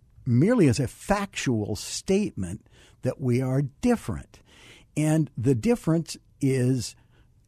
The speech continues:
there may be many things, and I could be, I, I could probably take me an hour to list all of them, but the fundamental difference is, number one, we have a written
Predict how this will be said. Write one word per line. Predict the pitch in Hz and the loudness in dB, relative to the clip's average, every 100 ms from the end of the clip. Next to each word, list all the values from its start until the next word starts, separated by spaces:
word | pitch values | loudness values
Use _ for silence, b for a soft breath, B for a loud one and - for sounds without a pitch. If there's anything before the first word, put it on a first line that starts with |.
| _ _ _ - - | _ _ _ -8 -6
there | 120 | 0
may | 135 143 | 4 4
be | 127 | 4
many | 117 139 185 175 | 4 4 6 6
things, | 151 160 139 123 | 4 4 4 4
and | 123 | 2
I | 123 | -2
could | 120 120 | -2 -2
be, | 95 113 117 110 - _ _ _ - - | -2 0 0 -2 -4 _ _ _ -18 -10
I, | - 120 127 | -8 -6 -4
I | 123 | -4
could | 117 98 - - _ | -6 -8 -14 -20 _
probably | 143 139 | 0 2
take | 147 127 | 2 2
me | 123 | 2
an | |
hour | 139 156 | 4 4
to | 131 | 6
list | 131 117 | 4 2
all | 156 185 | 2 2
of | 101 | 0
them, | 113 | -2
but | 104 131 b b b b | 0 -2 b b b b
the | 156 | -4
fundamental | - - - 233 254 226 147 127 | -4 -16 -2 4 6 6 6 4
difference | 117 120 135 | 0 -2 -6
is, | 185 123 123 131 - | -2 -2 0 -2 -2
number | 135 135 | 2 2
one, | 107 113 135 | 2 0 0
we | 135 127 | 2 2
have | 120 | 2
a | |
written | 113 110 147 196 - 196 196 | 0 4 4 4 4 4 4